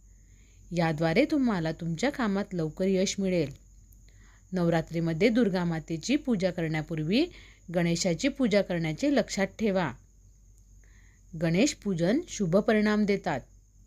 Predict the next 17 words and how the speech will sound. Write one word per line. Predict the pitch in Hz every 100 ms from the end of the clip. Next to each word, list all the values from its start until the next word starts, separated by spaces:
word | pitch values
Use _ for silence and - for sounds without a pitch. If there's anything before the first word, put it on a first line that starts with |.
| - _ - - - - - -
तुळशीचे | 202 190 - 254 294
रोप. | 262 165 - - - - - - - - - - - -
तुळशीला | 196 170 - 202 311
हिंदू | 320 254 196
धर्मात | 175 165 170 269 -
अत्यंत | 180 - 214 262 339
पवित्र | 339 262 247 262
मानले | 240 226 208
जाते, | 202 190 - 123 135 - - - - - - - - - -
त्यामुळे | 175 165 165 285
नवरात्रीमध्ये | 381 269 202 - 170 160 151 160 247 370 - - - - - -
घरामध्ये | 180 170 180 220 185 160 180 254 - - - -
तुळशीचे | 185 180 - 165 269
झाड | 294 262
लावा. | 233 202 165 143 135 - - - - - - - - _ - - -
यामुळे | 180 175 165 170 277
जीवनात | 254 226 185